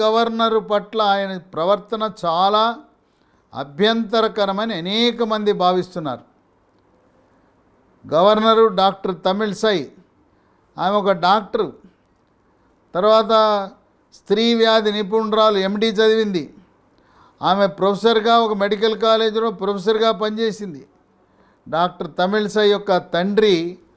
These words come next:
లోక్సభ సభ్యుడిగా పనిచేశారు. వారిది కూడా రాజకీయ కుటుంబం. ఆమె కూడా ఇరవై ఐదు సంవత్సరాలుగా భారతీయ జనతా పార్టీలో ఉన్నా, ఎప్పుడైతే గవర్నర్గా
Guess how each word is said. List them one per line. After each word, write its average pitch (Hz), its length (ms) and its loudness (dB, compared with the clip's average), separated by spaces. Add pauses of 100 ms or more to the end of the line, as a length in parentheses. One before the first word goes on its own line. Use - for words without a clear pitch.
(480)
లోక్సభ 202 540 2
సభ్యుడిగా 190 520 0
పనిచేశారు. 175 680 -4
వారిది 160 340 -2
కూడా 208 460 0 (600)
రాజకీయ 190 720 -2
కుటుంబం. 196 580 -4 (680)
ఆమె 196 300 0
కూడా 220 360 2
ఇరవై 214 300 0
ఐదు 208 160 0
సంవత్సరాలుగా 214 840 -2
భారతీయ 202 460 -2
జనతా 202 340 -4
పార్టీలో 208 480 -2
ఉన్నా, 190 500 -2 (1400)
ఎప్పుడైతే 254 600 2 (140)
గవర్నర్గా 240 800 0